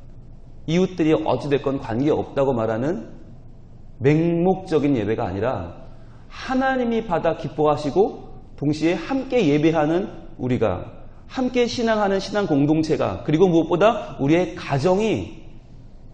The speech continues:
화목하고 믿음 안에 바로 서는 것은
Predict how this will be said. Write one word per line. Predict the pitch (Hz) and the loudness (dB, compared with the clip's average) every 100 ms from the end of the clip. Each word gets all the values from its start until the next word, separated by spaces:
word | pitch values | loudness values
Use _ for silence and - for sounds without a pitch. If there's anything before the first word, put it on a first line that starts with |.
| - | -18
화목하고 | - 214 226 220 185 147 180 196 - - | -10 -2 -2 0 0 2 4 4 0 -4
믿음 | 127 139 160 160 - - | 0 2 2 0 -6 -10
안에 | - 120 135 180 - - | -2 0 2 0 -2 -12
바로 | - 123 151 151 | -8 2 6 6
서는 | 151 220 254 | 2 -2 2
것은 | 196 151 185 170 | 4 4 2 0